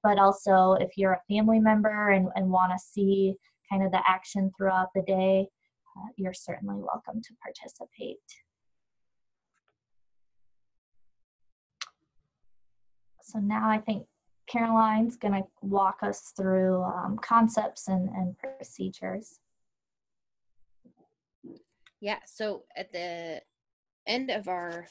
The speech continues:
Speaker 2: booklet here, we've got some documents kind of laying out,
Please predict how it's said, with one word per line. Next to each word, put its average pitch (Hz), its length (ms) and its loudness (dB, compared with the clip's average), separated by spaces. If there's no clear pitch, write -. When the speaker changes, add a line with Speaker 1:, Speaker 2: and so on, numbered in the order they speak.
Speaker 2:
booklet 196 420 -8
here, 180 220 -10
we've 170 240 -12
got 165 300 -8
some 165 480 -10
documents 220 640 -8
kind 190 180 -8
of 170 120 -10
laying 170 380 -8
out, 151 360 -10